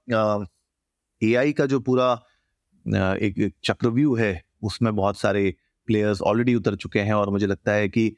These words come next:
अ, इसमें जो, अ, फाइट है, जो कॉम्पिटिशन है, वो at the end users के लिए बहुत इंटरेस्टिंग है और उनको जरूर फायदा पहुंचाएगी। तो आप लोग भी जा सकते हैं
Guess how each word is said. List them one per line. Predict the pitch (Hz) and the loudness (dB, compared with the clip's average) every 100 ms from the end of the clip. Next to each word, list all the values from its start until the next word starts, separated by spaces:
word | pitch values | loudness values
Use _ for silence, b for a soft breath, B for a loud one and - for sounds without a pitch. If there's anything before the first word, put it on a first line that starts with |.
| b b _ 95 | b b _ -2
अ, | 95 - | 0 0
इसमें | 120 - 139 113 78 - - | -4 -2 0 0 -4 -10 -6
जो, | 113 113 110 | 0 2 2
अ, | 98 95 98 90 | 0 0 0 -2
फाइट | - 107 135 - | -2 0 0 -2
है, | - 104 95 | -2 -2 -2
जो | 87 101 98 95 90 | 0 0 0 -2 -2
कॉम्पिटिशन | 98 95 120 117 123 | -4 -2 -2 0 -2
है, | 104 104 95 | 0 0 -2
वो | 95 113 120 | -2 -2 0
at | 107 | 0
the | 110 107 | 0 0
end | 104 101 | 0 2
users | 113 127 147 113 - _ _ _ | 2 0 -2 -4 -12 _ _ _
के | 110 | -2
लिए | 107 | 0
बहुत | 98 95 | 0 0
इंटरेस्टिंग | 95 101 92 110 98 | 0 -2 -2 -2 0
है | 104 | 0
और | 98 | 0
उनको | 113 123 139 107 95 | 0 0 0 0 0
जरूर | 104 117 | 0 0
फायदा | - 95 101 | 0 -2 -2
पहुंचाएगी। | 95 98 98 120 | -2 -2 0 0
तो | 156 | 0
आप | 143 190 | -2 0
लोग | 202 | 0
भी | 208 | 0
जा | 175 | 0
सकते | 175 160 | -2 -2
हैं | 196 | -4